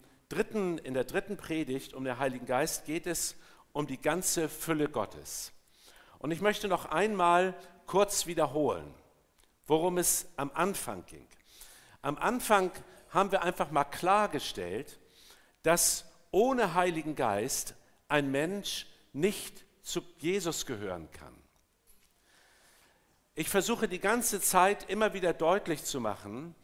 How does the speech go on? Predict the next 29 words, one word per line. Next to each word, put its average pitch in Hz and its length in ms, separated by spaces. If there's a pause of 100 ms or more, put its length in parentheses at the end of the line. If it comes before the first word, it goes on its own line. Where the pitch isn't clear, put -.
(400)
dass 160 200
der 151 180
Heilige 175 360
Geist 175 400
kein 190 280
Spezialgebiet 175 1200
ist 135 200
für 147 160
Pfingstler 175 760 (380)
und, 156 180 (260)
und 143 160
das, 156 160
das 160 220
andere 175 340
sind 170 240
dann 151 120
die 147 120
normalen 147 560
Christen, - 440
die 131 80
brauchen 156 360
das 110 200
alles 92 360
nicht, 107 220 (760)
sondern 185 540 (360)
der 139 160
Heilige 180 380
Geist 185 520
ist - 240